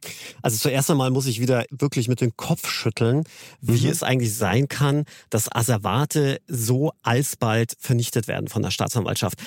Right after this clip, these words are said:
Speaker 1: Du erinnerst dich, als du, äh, in unserem Podcast warst zum Oktoberfestattentat,
Speaker 2: Ja.
Speaker 1: hatten wir genau
Speaker 2: Ja.
Speaker 1: dasselbe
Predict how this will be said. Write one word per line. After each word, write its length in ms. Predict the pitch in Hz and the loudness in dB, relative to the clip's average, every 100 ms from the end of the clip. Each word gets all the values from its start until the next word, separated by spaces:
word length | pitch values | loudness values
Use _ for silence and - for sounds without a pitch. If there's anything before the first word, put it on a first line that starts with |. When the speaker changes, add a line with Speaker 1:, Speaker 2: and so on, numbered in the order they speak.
| - - | -6 0
Speaker 1:
Du 120 | 143 | 2
erinnerst 420 | 143 180 196 - | 2 0 0 0
dich, 340 | 180 - - - | 0 0 -6 -10
als 300 | - 143 - | -2 -2 0
du, 220 | 147 143 - | 0 2 0
äh, 400 | - - 151 147 | -4 0 0 0
in 320 | 147 131 127 | 2 2 2
unserem 280 | 160 165 147 | 0 2 0
Podcast 520 | 135 - 117 110 - | 0 0 0 0 0
warst 440 | 110 127 - - | 0 0 -2 -4
zum 140 | - 131 | 0 0
Oktoberfestattentat, 920 | 123 151 139 120 107 98 139 117 127 | 2 0 2 2 0 0 0 2 2
Speaker 2:
Ja. 40 | |
Speaker 1:
hatten 160 | 131 147 | 0 0
wir 100 | 139 | 0
genau 400 | 147 147 151 160 | 2 2 2 2
Speaker 2:
Ja. 160 | 170 131 | 2 0
Speaker 1:
dasselbe 580 | - 127 131 131 131 | 2 2 2 2 0